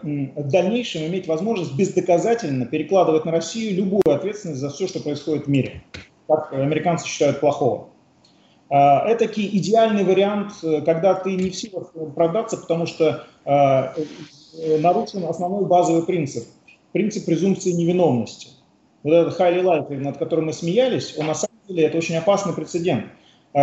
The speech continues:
э, России отказывают, и Китаю отказывают, Ирану отказывают в презумпции невиновности. У нас, наоборот, теперь презумпция виновности. Всё, что бы де-, не сделало, не происходит в мире плохого, Russians did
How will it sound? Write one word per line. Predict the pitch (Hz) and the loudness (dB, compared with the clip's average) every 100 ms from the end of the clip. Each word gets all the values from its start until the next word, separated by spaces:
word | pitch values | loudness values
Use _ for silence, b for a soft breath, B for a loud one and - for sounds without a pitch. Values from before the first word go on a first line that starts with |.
| 160 | 4
э, | 165 190 170 165 | 4 2 4 4
России | 175 - 240 214 | 2 -2 -4 -2
отказывают, | 165 151 - 202 240 196 139 127 | 0 -2 0 0 2 0 0 -2
и | |
Китаю | - 170 165 180 214 | -6 -2 2 4 4
отказывают, | 170 - 147 127 120 113 | 2 2 0 0 -8 -8
Ирану | 170 208 214 175 | -4 -2 0 0
отказывают | 160 175 147 127 117 117 - _ _ _ | 0 2 2 2 -6 -8 -12 _ _ _
в | |
презумпции | - 175 175 233 - 202 185 | -2 0 0 -2 -2 -2 0
невиновности. | 190 202 196 196 123 - - - - _ - | 2 4 4 4 2 -2 -12 -20 -20 _ -8
У | 156 | 0
нас, | 220 220 | 0 2
наоборот, | 180 175 208 - | 0 2 2 0
теперь | 143 - 135 | -4 -8 -8
презумпция | - 151 202 208 - - | -4 -2 0 -2 -6 -6
виновности. | 185 202 147 113 - - | 0 2 2 0 -4 -12
Всё, | - 202 | -2 -2
что | - 147 | -2 -2
бы | 143 | -2
де-, | 143 160 | 0 0
не | 147 151 | 0 -6
сделало, | 151 180 165 139 131 - - | 0 2 4 4 0 -4 -12
не | 156 | -10
происходит | 156 165 165 170 170 | -2 -2 2 0 2
в | |
мире | 151 | -2
плохого, | - 165 247 262 240 190 | 2 0 2 2 2 2
Russians | 147 185 165 143 | -2 -2 -4 -6
did | 147 | -4